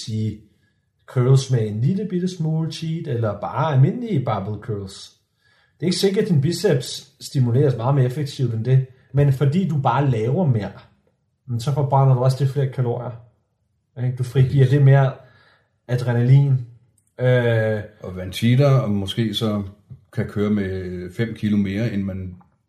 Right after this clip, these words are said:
Speaker 2: kunne, hvis man ikke havde cheatet, jamen, så laver man også et samlet
Speaker 1: Ja.
Speaker 2: overload, fordi man står og arbejder med en tungere vægt,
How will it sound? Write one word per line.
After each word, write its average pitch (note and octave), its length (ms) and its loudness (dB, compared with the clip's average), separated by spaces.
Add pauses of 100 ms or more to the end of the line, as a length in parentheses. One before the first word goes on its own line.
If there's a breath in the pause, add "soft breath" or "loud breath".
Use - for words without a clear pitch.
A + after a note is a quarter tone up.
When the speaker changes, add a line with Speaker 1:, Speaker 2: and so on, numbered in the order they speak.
(200)
Speaker 2:
kunne, G2+ 220 -2
hvis F#2 160 -8
man F#2 100 -6
ikke A2 120 -2
havde C3 160 6
cheatet, G2+ 340 -6
jamen, F#2+ 180 -8
så A2 100 -6
laver G#2+ 160 -4
man B2 140 2
også G2+ 180 -6
et A2 80 -10
samlet G#2+ 560 -4 (640 loud breath)
Speaker 1:
Ja. A2+ 200 0
Speaker 2:
overload, G2 440 2 (560)
fordi G#2+ 220 -2
man G#2 140 0
står G2+ 180 -2
og F#2 140 -6
arbejder G#2 260 0
med F#2+ 120 -4
en F2+ 60 -8
tungere G#2 360 -2
vægt, G2 240 -6